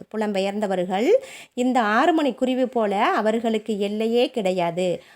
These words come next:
அவர்கள் உலகம் எப்படி இருக்குமா? பனியும் பனி சார்ந்த நிலமும் ஆகிய ஆறாம் திணையாகும் என்று ஆசிரியர் கூறுகிறார். முடிவுரையில என்ன எழுதுவோம் அப்படின்னா, தமிழரின்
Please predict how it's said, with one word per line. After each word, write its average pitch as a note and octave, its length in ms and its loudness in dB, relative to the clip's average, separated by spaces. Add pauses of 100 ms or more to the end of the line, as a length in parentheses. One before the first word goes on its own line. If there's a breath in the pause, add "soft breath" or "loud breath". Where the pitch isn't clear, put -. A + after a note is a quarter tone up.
(120)
அவர்கள் A#3+ 420 2
உலகம் B3+ 360 0
எப்படி B3 280 -2
இருக்குமா? A#3+ 440 -2
பனியும் G#3+ 600 -2
பனி A3+ 280 0
சார்ந்த G#3+ 400 -2
நிலமும் F#3 480 -2
ஆகிய F#3 500 -4
ஆறாம் A#3 580 -2
திணையாகும் F3 680 -6 (480 soft breath)
என்று G3 360 -2
ஆசிரியர் G3+ 460 -2
கூறுகிறார். E3 560 -8 (360 soft breath)
முடிவுரையில C#4 380 2
என்ன A3+ 300 2
எழுதுவோம் G3 380 -4
அப்படின்னா, E3+ 400 -6 (420 loud breath)
தமிழரின் D4+ 640 2